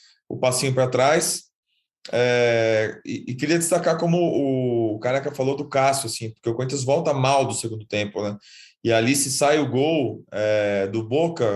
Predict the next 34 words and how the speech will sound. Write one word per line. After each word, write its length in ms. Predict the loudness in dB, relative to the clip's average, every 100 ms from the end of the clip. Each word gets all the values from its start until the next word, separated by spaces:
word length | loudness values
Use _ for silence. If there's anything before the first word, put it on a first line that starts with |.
| -2
é, 240 | -4 -4 -4 -16 -20 -20 _ _
praticamente 420 | -4 -2 -2 -2 -2
seria 580 | 0 0 2 2 0 -6 _ _
irreversível, 720 | -2 0 0 0 -2 -2 -2 -2
porque 160 | -2
o 20 |
Corinthians 220 | -4 -4 -4
não 80 |
tava 180 | -2 -2
conseguindo 300 | -2 -6 -8
criar 240 | -2 0 0
nada 360 | 0 0 0
na 40 | -2
Bombonera. 720 | -2 -2 -2 0 0 -2 -6 _ _ -20 _ _
E 120 | -4
o 80 | 2
Cássio 320 | 2 2 2
faz, 440 | 2 2 0 -4 -4
é, 240 | -2 -2
duas 260 | 0 -2 0
defesas 380 | -2 -2 -2 -2
ali 200 | -2 -2
com 200 | -4 -4
os 100 | -2
pés, 300 | 0 0 0
acho 120 | -4
que 60 |
o 40 | -6
segundo 220 | -6 -2
lance 180 | -4 -4
até 160 | -4 -2
tava 160 | -4
impedido, 480 | -4 -6 -4 -4 -2
mas, 300 | 0 -2 -4